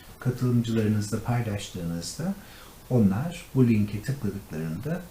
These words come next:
odanıza gelecekler. Yalnız eğer, e, mobil araçlardan girecekler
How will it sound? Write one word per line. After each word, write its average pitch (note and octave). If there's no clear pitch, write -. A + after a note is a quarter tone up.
odanıza G#2+
gelecekler. G#2+
Yalnız B2
eğer, A2+
e, A2
mobil A2+
araçlardan G2
girecekler G2+